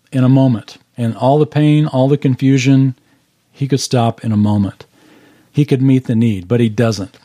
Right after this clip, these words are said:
He delays. And this wonderful story reminds us of how blessed we are when the Lord loves us enough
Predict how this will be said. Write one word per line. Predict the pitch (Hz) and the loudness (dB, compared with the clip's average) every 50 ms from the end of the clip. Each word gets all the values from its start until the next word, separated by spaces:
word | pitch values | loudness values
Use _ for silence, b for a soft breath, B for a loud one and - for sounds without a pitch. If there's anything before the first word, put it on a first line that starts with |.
| _ _ _ | _ _ _
He | - 131 123 | -2 0 0
delays. | 104 113 107 104 110 110 110 101 95 95 113 117 - - - | 0 0 -2 -2 0 -2 -2 -4 -6 -8 -8 -8 -8 -8 -4
And | - 127 120 123 | -2 2 2 2
this | 123 117 - 123 | 2 0 -2 -2
wonderful | 117 123 139 156 170 180 170 - 196 170 | 0 2 2 2 0 -2 -4 -6 -8 -8
story | 151 - - 151 143 139 135 123 | -8 -6 -4 -2 0 2 2 2
reminds | 113 110 107 107 110 110 113 117 120 117 104 110 | 2 2 2 2 0 2 2 2 0 0 0 -2
us | 104 98 98 - - | -4 -4 -4 -4 -4
of | 131 120 113 | -6 -6 -4
how | 113 120 | -4 -4
blessed | 107 95 101 107 113 120 123 - - 131 | -2 -2 -2 0 0 0 -2 -4 -2 -2
we | 120 110 107 | -2 0 0
are | 98 95 95 98 | 0 0 -2 -2
when | 104 104 101 | -2 -2 -2
the | 101 101 | -2 -2
Lord | 101 101 110 117 120 120 117 104 | -2 0 0 2 2 2 0 -2
loves | 104 104 107 117 131 147 151 151 143 165 | -4 -2 0 0 0 0 0 -2 -4 -4
us | 156 - - | -4 -2 0
enough | 151 127 117 107 95 95 98 - - | 2 2 2 2 2 -2 -4 -8 -12